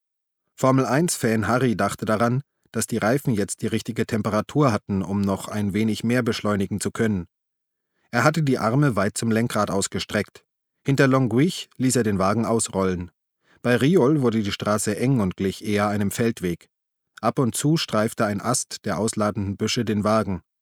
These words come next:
Harry steuerte über die provisorische Zufahrtsstraße zur Brückenbaustelle.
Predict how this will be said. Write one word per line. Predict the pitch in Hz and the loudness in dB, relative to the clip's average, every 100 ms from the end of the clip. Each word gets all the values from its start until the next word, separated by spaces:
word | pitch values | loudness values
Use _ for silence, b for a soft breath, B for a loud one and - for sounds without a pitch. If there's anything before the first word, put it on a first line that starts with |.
| _ _ _ _ b b | _ _ _ _ b b
Harry | 123 160 180 | 4 4 4
steuerte | - 127 135 143 | 2 2 2 2
über | 110 | 0
die | 98 | -2
provisorische | 92 - 101 95 104 113 110 104 101 | -6 -4 -2 0 0 2 0 -2 -4
Zufahrtsstraße | - 117 120 - - 113 117 - 117 | -6 -2 -2 -2 -2 0 0 0 -2
zur | 123 | -4
Brückenbaustelle. | 113 135 139 110 95 98 110 98 87 | 0 0 2 0 0 0 -2 0 -2